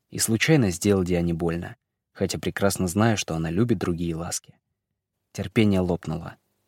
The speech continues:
Так сильно хотелось. От этой мысли тянет курить. Делаю еще несколько шагов.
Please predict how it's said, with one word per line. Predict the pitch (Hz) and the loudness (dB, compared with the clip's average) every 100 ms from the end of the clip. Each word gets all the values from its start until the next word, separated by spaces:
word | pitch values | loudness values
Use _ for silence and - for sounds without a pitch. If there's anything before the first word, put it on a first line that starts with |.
| - | -4
Так | 104 | -2
сильно | - 113 98 | 0 0 0
хотелось. | 87 92 - 87 90 - - _ _ _ _ _ | -2 -6 -4 -6 -6 -14 -18 _ _ _ _ _
От | - | 2
этой | 151 131 | 4 4
мысли | 113 147 135 98 | 4 4 2 -2
тянет | - - 117 107 | -4 0 0 0
курить. | - 104 90 78 - _ _ _ _ _ | -2 -2 -2 -6 -14 _ _ _ _ _
Делаю | 95 113 113 98 | 2 4 4 4
еще | 95 104 - | 2 4 4
несколько | 95 92 - 85 - | 2 0 -4 -8 -6
шагов. | - 87 113 | -4 0 0